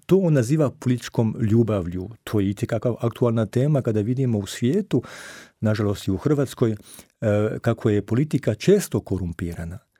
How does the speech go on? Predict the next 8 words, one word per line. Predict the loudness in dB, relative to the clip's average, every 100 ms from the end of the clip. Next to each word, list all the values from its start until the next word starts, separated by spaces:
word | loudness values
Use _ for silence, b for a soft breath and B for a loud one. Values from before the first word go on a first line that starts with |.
| _ _ _ -2
E, | 0 0
kako | -2 0 -2
politika | 0 0 0 -2 0 0 0
gubi | -2 0 2 2 2
osjećaj | 0 0 -2 -2 0 0
za | 0
zajedničke | 2 2 0 0 -2
vrijednosti, | 2 2 2 0 -2 -6 -14